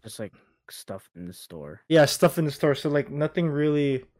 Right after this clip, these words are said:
Speaker 2: um, no, and, uh, when I got hired, I was, like, literally stock boy.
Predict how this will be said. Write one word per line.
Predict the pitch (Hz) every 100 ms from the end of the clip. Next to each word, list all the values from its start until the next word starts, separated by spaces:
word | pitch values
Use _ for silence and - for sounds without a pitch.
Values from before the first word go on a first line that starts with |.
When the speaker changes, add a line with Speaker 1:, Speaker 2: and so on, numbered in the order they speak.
| _ _ _ _ _ _ _ _
Speaker 2:
um, | - 135 135 180
no, | 185 196
and, | 180
uh, | 175 170 160
when | 170
I | 175
got | 180 165
hired, | 139 151 139
I | 127
was, | 143
like, | 143 139
literally | 139 139
stock | 135 - 131 123
boy. | 139 147 165